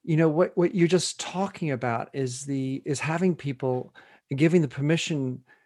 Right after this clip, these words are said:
to people in your closest circle to tell you the truth.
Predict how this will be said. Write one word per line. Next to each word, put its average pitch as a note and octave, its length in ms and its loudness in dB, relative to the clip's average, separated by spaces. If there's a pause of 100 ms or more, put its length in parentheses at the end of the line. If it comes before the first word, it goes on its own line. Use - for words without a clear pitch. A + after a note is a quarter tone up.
(160)
to C#3 120 -4
people C#3+ 440 0
in C3 120 0
your B2+ 180 2
closest D3 640 2
circle A#2+ 540 -4 (400)
to C3+ 100 -6
tell D3+ 240 2
you C3+ 140 2
the B2 80 4
truth. - 460 -8